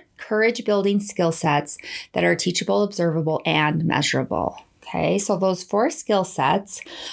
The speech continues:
are rumbling with vulnerability, living into our values,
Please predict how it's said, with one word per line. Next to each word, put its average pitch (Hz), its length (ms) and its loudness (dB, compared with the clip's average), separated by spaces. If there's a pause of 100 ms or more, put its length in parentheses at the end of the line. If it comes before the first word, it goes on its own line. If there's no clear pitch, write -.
(140)
are 180 220 2
rumbling 185 560 2
with 269 180 -4
vulnerability, 208 1080 2 (720)
living 196 540 2
into 214 440 0
our 226 160 2
values, 175 920 2